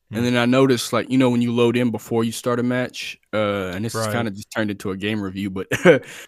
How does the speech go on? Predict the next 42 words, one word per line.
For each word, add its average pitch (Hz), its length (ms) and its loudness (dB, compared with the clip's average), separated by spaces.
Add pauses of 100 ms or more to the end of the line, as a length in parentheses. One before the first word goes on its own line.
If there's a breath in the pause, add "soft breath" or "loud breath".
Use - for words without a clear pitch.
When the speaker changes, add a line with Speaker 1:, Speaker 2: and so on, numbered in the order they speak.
(100)
Speaker 1:
uh, 123 100 2
before 131 320 6
you 185 120 8
load 165 180 8
it 151 80 8
Speaker 2:
<laughs> - 20 8
Speaker 1:
into 135 220 0
a 131 40 0
match, 127 340 0
you 123 80 -6
usually 131 220 -4
get, 120 100 -2
like, 104 140 -6
a 110 40 -6
wait 110 240 -2
time, 107 240 -4
thirty 107 220 -4
seconds, 104 440 -6
a 95 60 -8
minute 104 280 -4
or 101 60 -8
something 98 240 -8
like 107 220 -6
that. 110 240 -2 (520)
Uh, 107 300 4
before 147 340 4
I 139 80 8
switched, - 360 0
like, 104 120 -4 (200)
uh, 107 160 0
the, 104 100 -4
like, 107 160 -2
the 92 100 -8
last 113 380 0
months 113 200 -4
before 101 300 -6
I 101 40 -4
got 101 140 -4
my 95 100 -8
PlayStation 98 560 -10
five, 101 380 -4
uh, 90 240 -4